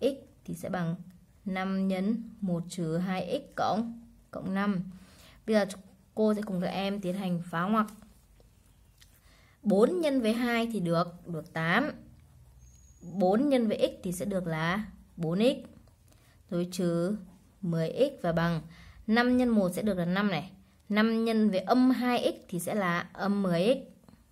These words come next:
cộng, cộng năm. Rồi, bây giờ cô sẽ tiến hành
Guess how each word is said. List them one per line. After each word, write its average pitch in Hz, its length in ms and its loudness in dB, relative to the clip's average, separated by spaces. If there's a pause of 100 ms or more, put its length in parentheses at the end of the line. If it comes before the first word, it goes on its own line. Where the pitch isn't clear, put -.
(440)
cộng, 180 400 -2 (500)
cộng - 240 -6
năm. 190 240 -2 (540)
Rồi, 196 280 -2 (100)
bây 214 160 2
giờ 190 120 0
cô 208 100 -2
sẽ 208 100 -4
tiến 202 160 -2
hành 190 340 0